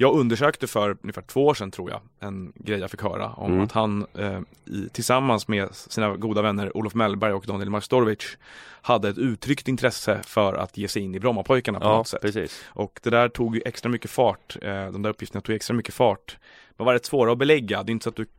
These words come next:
Speaker 1: har de här killarna på speed dial och kan
Speaker 2: Nej,
Speaker 1: ringa och fråga
Speaker 2: exakt.
Speaker 1: vad som gäller. Eh, men när Mellberg då först blev tränare i Brommapojkarna och sen kom Majstorovic in som sportchef, så
Speaker 2: Ja.
Speaker 1: väntade i alla fall jag på att Zlatan skulle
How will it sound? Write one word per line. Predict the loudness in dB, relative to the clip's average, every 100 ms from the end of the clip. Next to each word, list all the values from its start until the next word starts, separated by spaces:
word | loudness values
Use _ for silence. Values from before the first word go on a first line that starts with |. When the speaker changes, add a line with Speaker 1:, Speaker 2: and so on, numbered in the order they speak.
| -6
Speaker 1:
har | 0 2 2
de | -2
här | -4
killarna | -4 -4 -4 -6
på | -10
speed | -6 -4
dial | -2 -2 -2
och | 0
kan | 2
Speaker 2:
Nej, | 4
Speaker 1:
ringa | 4
och | 2
fråga | 2
Speaker 2:
exakt. | 2
Speaker 1:
vad | 0
som | -2 0
gäller. | 0 2 -2 -4 -20 -8
Eh, | 0 4 4 2 0
men | 0 2 2
när | 2 2
Mellberg | 4 4 4 4
då | 2
först | 0 -2 -2 -4
blev | -2
tränare | 0 0 0 2 2
i | 2
Brommapojkarna | 0 -4 -4 -6 -4 -6
och | -6
sen | -6 -8
kom | -6 -6
Majstorovic | -4 -4 -4 -4
in | -8
som | -10
sportchef, | -4 -4 0 0 2
så | 4
Speaker 2:
Ja. |
Speaker 1:
väntade | 4 4 2
i | 4
alla | 2
fall | -2 -6 -10 -20 -20 2
jag | 4 4
på | 0
att | -4
Zlatan | -4 -4 -6
skulle | -10 -8 -8